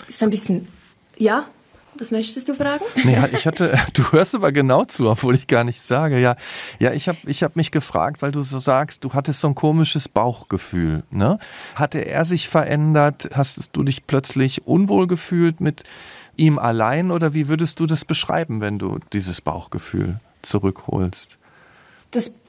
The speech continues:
Speaker 1: Bauchgefühl kam daher, weil eigentlich haben wir gesagt, wir gehen zu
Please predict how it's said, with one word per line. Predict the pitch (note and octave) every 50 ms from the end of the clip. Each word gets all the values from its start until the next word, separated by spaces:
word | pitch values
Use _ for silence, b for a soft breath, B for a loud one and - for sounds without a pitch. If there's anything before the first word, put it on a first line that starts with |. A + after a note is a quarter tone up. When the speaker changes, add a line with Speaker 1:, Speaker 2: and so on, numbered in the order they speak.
| _ _ _ -
Speaker 1:
Bauchgefühl | G#3+ A3 C#4 D#4 - - - D#4 C#4+ - - C#4+ C4+ C4
kam | - - A#3 G#3 G3
daher, | G#3 G#3 G#3+ A3 B3 A#3+ A3+ G3
weil | G3+ G3+ G3+ G#3 - - -
eigentlich | - A3 A3 C#4 C4 A#3+ A#3 - A3+
haben | G#3+ G#3 G3+
wir | G3 G3+
gesagt, | G3 G3+ - G#3+ G3+ F#3+ F#3+ - -
wir | G#3
gehen | G3+ G#3 G#3+ G#3 G#3 G3+ G3
zu | - - -